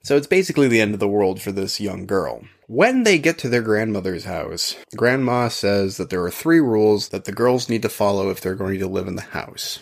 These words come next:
One is that they can never leave their window open at night. Two is that they can't have dolls in the house. And three, they're never allowed to go into the woods by the house. Now, Josie and her little sister are a little freaked out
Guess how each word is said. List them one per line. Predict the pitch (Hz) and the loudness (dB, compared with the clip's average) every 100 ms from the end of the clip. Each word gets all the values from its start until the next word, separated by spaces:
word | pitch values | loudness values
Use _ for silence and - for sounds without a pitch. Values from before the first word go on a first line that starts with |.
| - | -16
One | - 101 151 160 160 | -4 2 4 4 0
is | - 104 107 | 0 0 2
that | 101 95 | 0 0
they | 65 98 104 104 | -4 0 2 2
can | 98 104 | 0 0
never | 123 123 127 | 2 4 2
leave | 107 104 101 | 4 2 2
their | 98 | 2
window | 95 95 95 - | 2 0 0 -2
open | - 98 - 87 95 - _ - | -2 -4 -4 -4 -8 -12 _ -6
at | 104 - - - | -4 -4 -8 -16
night. | - 98 92 - - - | -10 -8 -8 -10 -16 -12
Two | - 123 123 151 185 - - | 2 4 6 4 0 -8 -6
is | 104 101 | -2 0
that | 101 - | 0 0
they | 104 | -2
can't | - 123 131 | 0 0 0
have | - 117 101 95 | -2 -2 -2 2
dolls | 104 101 98 | 4 4 0
in | 92 | -6
the | 85 | -10
house. | - - - - - - _ _ - | -12 -16 -14 -10 -10 -12 _ _ -8
And | 104 | -8
three, | 98 - 180 151 139 | -6 0 4 4 4
they're | 107 110 110 | 2 2 4
never | 113 131 135 147 110 | 4 2 4 2 0
allowed | 110 104 101 101 | 0 2 0 -2
to | 98 | -2
go | 98 98 | 0 0
into | 98 98 | -2 -4
the | 98 | -4
woods | 95 92 95 - - _ _ _ _ | -2 -4 -6 -12 -16 _ _ _ _
by | 104 98 | -2 0
the | 92 | -2
house. | - 113 71 - - - | -2 -2 -2 -6 -6 -4
Now, | 131 131 | 0 2
Josie | 143 185 190 185 | 4 2 4 2
and | 175 | 2
her | 165 156 143 | 0 0 2
little | 143 143 | 2 0
sister | - 117 - | -2 -4 -2
are | 110 | 0
a | 107 | 0
little | 117 120 | 2 0
freaked | 110 - 127 110 | 0 -2 -2 0
out | 104 107 101 | 2 2 0